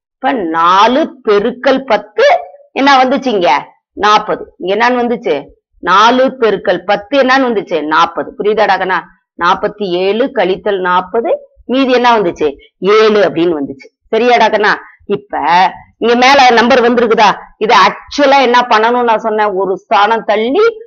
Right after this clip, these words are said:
புள்ளி வைக்கணும். அப்ப ஆன்சர் என்ன? ஒன்பது, ஆறு, எட்டு, ரெண்டு,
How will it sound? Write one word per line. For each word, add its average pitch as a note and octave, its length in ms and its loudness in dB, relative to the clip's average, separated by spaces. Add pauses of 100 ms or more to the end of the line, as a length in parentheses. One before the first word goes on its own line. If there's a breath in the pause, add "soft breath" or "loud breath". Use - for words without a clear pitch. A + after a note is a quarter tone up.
(160)
புள்ளி G#3 240 -2
வைக்கணும். D3+ 420 -6 (240)
அப்ப G#3+ 340 2
ஆன்சர் C4 200 -2
என்ன? A3 320 2
ஒன்பது, F#3+ 640 -2
ஆறு, F#3+ 760 0
எட்டு, G3+ 720 -4 (180)
ரெண்டு, G3 720 -4